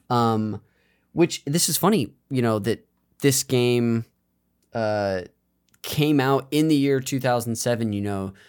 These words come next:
just fresh off several months before was when our two favorite teams faced off in the Fall Classic. So only fitting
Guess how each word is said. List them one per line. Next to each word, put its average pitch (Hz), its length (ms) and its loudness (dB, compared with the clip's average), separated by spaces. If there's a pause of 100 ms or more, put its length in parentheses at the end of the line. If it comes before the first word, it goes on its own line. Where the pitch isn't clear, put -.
(160)
just 135 240 0
fresh 123 320 -2
off 113 300 0
several 127 500 0
months 117 540 -2 (280)
before 120 720 0 (300)
was 110 400 0
when 113 160 -2
our 147 160 -2
two 143 200 -4
favorite 127 360 -4
teams 117 300 -4
faced 131 340 -4
off 196 240 -8
in 113 80 -2
the 95 80 -6
Fall 92 300 -6
Classic. 90 560 -8
So 117 460 -2
only 165 260 2
fitting 127 680 -4